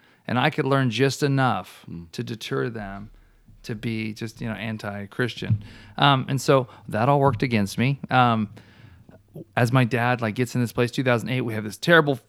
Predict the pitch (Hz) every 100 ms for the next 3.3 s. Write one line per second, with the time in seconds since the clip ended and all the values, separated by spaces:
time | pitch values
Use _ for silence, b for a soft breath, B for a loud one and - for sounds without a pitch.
0 | - 165 - 156 143 - 147 147 147 131
1 | 151 147 135 156 139 - 139 131 123 120
2 | 135 123 107 101 113 117 120 - 110 127
3 | 123 113